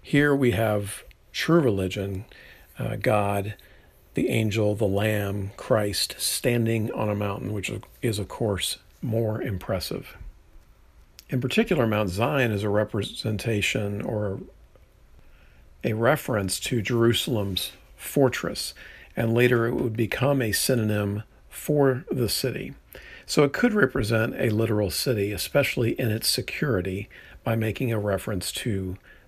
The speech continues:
the Mount Zion angle of that.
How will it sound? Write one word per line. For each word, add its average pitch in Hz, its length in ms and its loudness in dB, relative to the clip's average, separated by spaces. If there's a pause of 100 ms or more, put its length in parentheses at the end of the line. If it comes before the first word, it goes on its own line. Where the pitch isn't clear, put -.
the - 80 -2
Mount 107 320 -2
Zion 101 600 -2 (220)
angle 107 540 -2 (140)
of 113 240 -2
that. - 280 -8